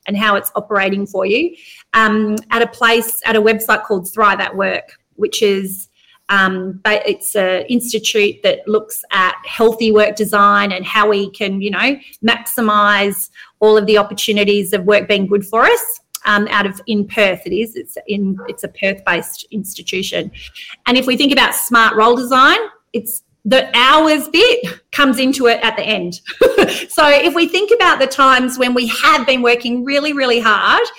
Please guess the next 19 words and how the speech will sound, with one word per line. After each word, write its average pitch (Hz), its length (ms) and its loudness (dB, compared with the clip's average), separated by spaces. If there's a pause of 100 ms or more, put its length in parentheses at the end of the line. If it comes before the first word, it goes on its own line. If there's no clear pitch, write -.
(140)
and 240 100 -4
working 240 380 0
a 214 60 0
lot 240 200 2
of 220 100 -2 (120)
hours, 220 680 0 (320)
but 247 140 2
it's 214 200 -4
actually 247 400 -4
been 233 180 -2
one 220 100 -2
of 214 100 -4
the 208 140 -4 (100)
funnest 214 440 -2
and 202 180 -4
best 214 360 -2
and 208 100 -2
most 214 240 -4
rewarding 208 580 -2